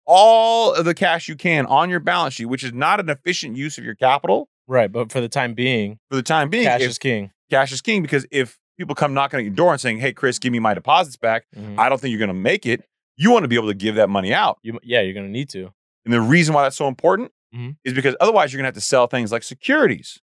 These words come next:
Speaker 2: Right.
Speaker 1: Well, we know with Silicon Valley Bank, their securities portfolio had billions of dollars in losses.
Speaker 2: And realize some of those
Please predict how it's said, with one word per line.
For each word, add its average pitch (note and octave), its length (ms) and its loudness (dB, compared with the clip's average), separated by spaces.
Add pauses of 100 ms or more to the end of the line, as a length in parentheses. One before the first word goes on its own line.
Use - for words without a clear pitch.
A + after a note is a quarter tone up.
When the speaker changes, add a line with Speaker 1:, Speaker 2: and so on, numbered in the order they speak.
(260)
Speaker 2:
Right. A2 140 2
Speaker 1:
Well, G#2 100 6
we A2 100 2
know C#3 320 2
with B2 140 -2
Silicon A2 320 -2
Valley G2 220 2
Bank, F2+ 280 0
their G#2 100 -4
securities - 460 -2
portfolio G2+ 520 2
had G#2 320 -6
billions B3 400 2
of A#2+ 100 -2
dollars F2 300 2
in F2 80 -10
losses. D2 220 -10
Speaker 2:
And G2+ 180 -10
realize G#2+ 420 -2
some G#2 160 -10
of G2 60 -10
those G2+ 240 -10